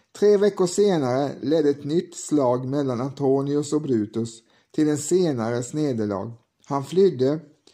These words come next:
men hans ikapp och Brutus begick självmord. Efter detta delade de tre triumviralerna upp riket. Antonius erhöll den östra delen,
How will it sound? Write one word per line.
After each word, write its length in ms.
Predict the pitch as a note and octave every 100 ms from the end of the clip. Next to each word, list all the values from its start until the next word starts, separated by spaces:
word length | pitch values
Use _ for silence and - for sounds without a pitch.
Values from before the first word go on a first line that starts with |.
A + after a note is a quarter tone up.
| _ _
men 140 | D#3+ E3
hans 320 | E3+ E3 F#3+
ikapp 440 | F3+ B2 A#2 - -
och 180 | C#3 -
Brutus 540 | D3 C3+ C3 C#3 C3
begick 340 | D3 C3+ A#2 A#2
självmord. 540 | D#3 C3 G#2 G2 A#2 - - _ _ _ _ _ _ _ _ _ _
Efter 360 | D#3 E3 - F3
detta 400 | F#3+ - C#3 C3+
delade 520 | D#3+ F3 C3+ A#2+ B2+
de 180 | C#3 C#3
tre 280 | C3+ C3 B2+
triumviralerna 880 | - D3 D3 A#2+ A#2+ A2+ A2+ B2
upp 200 | B2+ A#2
riket. 500 | A#2+ C3 A#2 - - - _ _ _ _
Antonius 840 | - C3+ C3+ E3+ F3 F3 F3+ F3 -
erhöll 460 | E3 D3+ C3+ B2
den 160 | B2+ B2 B2+
östra 400 | D3+ - A2 A#2
delen, 440 | B2 A#2 C3+